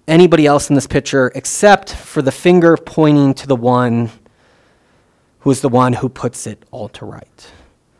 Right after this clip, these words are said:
to the one who is the light, is that we sort of are the one who sort of gestures towards what God has done in the world. And to think we're more than that is to begin to move from off stage right to the center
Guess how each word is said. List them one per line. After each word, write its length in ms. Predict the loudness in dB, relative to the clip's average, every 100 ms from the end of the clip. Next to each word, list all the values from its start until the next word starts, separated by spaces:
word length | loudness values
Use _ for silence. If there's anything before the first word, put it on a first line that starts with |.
| _ _ -4
to 100 | 0
the 60 |
one 260 | 4 4 4
who 400 | 0 -2 0 0
is 580 | 0 0 0 -4 -8 -12 -14
the 160 | -10 -8
light, 560 | -8 -12 _ -20 -20 -20 _ _ _ _ -20 _
is 100 | -4
that 140 | -2 -2
we 100 | -2
sort 220 | 2 2
of 100 | 2
are 80 | 2
the 80 |
one 240 | 2 2 2
who 140 | 0
sort 180 | -2 -2
of 100 | -4 -8 -20 _
gestures 640 | -2 0 0 0 0 0 -4
towards 440 | -4 0 0 0
what 260 | -2 -2 0
God 320 | 2 2 0
has 320 | -4 -8 -8
done 580 | -6 -4 -2 -4 -6 -8
in 160 | -10 -10
the 60 |
world. 600 | -12 -16 -16 -20 -20 _ _ _ _ _ _ _ _
And 120 | 2
to 40 | 4
think 220 | 4 4
we're 120 | 6
more 320 | 6 8 8
than 160 | 6 6
that 280 | 4 2 0
is 140 | -4
to 80 | -2
begin 240 | 0 2
to 120 | 2 4
move 260 | 4 4
from 280 | 2 0 0 2
off 540 | 2 2 -4 -20 -20
stage 480 | -20 -6 -4 -4 -6
right 460 | -8 -8 -12 -18 -20 _ _ _ _ _ _ -12
to 100 | -8
the 100 | -4
center 540 | 0 0 0 -10 -16